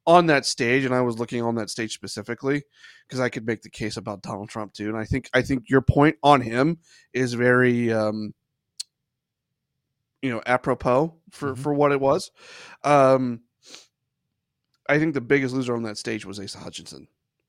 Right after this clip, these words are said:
Speaker 2: Hmm.
Speaker 1: Um,
Speaker 2: I could
Speaker 1: and,
Speaker 2: see
Speaker 1: and
Speaker 2: that.
Speaker 1: the re-
Speaker 2: Um, I'll just say this before you give your thought on why.
Speaker 1: Mm-hmm.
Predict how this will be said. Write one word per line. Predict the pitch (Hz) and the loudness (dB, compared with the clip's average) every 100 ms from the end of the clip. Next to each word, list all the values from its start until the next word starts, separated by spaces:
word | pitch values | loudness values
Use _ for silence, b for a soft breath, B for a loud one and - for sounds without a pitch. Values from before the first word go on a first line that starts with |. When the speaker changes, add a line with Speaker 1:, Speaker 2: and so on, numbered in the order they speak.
| _ _ _ _ - | _ _ _ _ -16
Speaker 2:
Hmm. | 220 120 - - | -12 -12 -12 -8
Speaker 1:
Um, | 113 107 98 95 - _ _ _ _ _ _ _ _ | -6 -6 -10 -16 -20 _ _ _ _ _ _ _ _
Speaker 2:
I | 156 | -6
could | 220 | -4
Speaker 1:
and, | 220 | -4
Speaker 2:
see | - 175 | -2 -2
Speaker 1:
and | 151 | 0
Speaker 2:
that. | 185 | 0
Speaker 1:
the | 180 | 0
re- | 214 | 0
Speaker 2:
Um, | 147 127 131 | 0 0 -2
I'll | 143 180 | 0 0
just | 175 175 | 0 -4
say | 175 143 | -4 -2
this | 143 | -4
before | 139 131 143 | -6 -8 -6
you | 123 | -6
give | 120 113 | -8 -6
your | 113 | -6
thought | 101 101 113 - | -6 -8 -10 -10
on | 117 104 | -10 -8
why. | 98 92 120 | -8 -6 -6
Speaker 1:
Mm-hmm. | 143 | -6